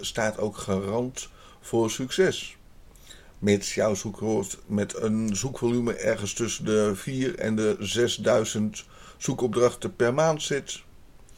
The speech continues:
dan is er geen reden om hier niet mee hoog in Google te komen. <clears throat> De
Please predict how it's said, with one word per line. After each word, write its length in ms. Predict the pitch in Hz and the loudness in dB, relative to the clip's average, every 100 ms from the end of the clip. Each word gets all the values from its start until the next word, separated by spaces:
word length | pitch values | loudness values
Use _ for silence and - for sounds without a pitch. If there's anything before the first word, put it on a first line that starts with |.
| - - - | -20 -20 -4
dan 200 | 107 113 | -2 0
is 200 | 98 104 | 0 0
er 180 | 101 - | -2 -2
geen 680 | - - - 147 147 156 139 | -12 -12 -4 0 0 0 0
reden 440 | 131 131 123 120 - - - - | 4 4 4 0 -4 -20 -20 -4
om 300 | - 110 104 | 4 6 4
hier 340 | - 107 101 92 | 2 2 2 4
niet 460 | 101 104 123 - - | 4 4 0 -4 0
mee 260 | 107 110 | 2 2
hoog 400 | - 92 104 107 | 0 0 0 0
in 260 | - 113 117 | -4 -4 -4
Google 260 | 202 - - | -4 -4 -4
te 100 | - | 0
komen. 420 | 117 104 98 87 - - - - - | 2 2 0 -4 -14 -20 -20 -18 -2
<clears throat> 440 | - 165 104 87 - - - - - - - - - - - - - - - - - - - - - - - | 2 2 2 -4 -8 -16 -20 -18 -18 -18 -18 -18 -20 -20 -20 -20 -20 -20 -20 -20 -20 -20 -20 -20 -20 -20 4
De 320 | - 214 - | 12 12 12